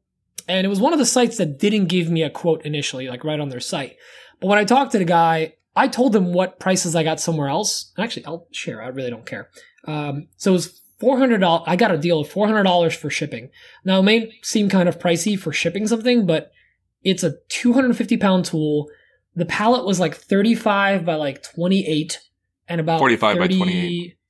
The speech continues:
Speaker 1: forty-five by
Speaker 2: Thirty,
Speaker 1: twenty-eight. Yeah, and, like,
Speaker 2: thirty-six inches
Speaker 1: thirty-five
Speaker 2: tall.
Speaker 1: inches. That's what it was. Exactly. Thank you, Dan.
Speaker 2: You're welcome.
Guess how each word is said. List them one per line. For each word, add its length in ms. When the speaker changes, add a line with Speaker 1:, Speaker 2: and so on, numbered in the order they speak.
Speaker 1:
forty-five 200
by 60
Speaker 2:
Thirty, 140
Speaker 1:
twenty-eight. 340
Yeah, 160
and, 160
like, 120
Speaker 2:
thirty-six 440
inches 120
Speaker 1:
thirty-five 400
Speaker 2:
tall. 40
Speaker 1:
inches. 500
That's 200
what 80
it 40
was. 280
Exactly. 340
Thank 200
you, 60
Dan. 240
Speaker 2:
You're 100
welcome. 260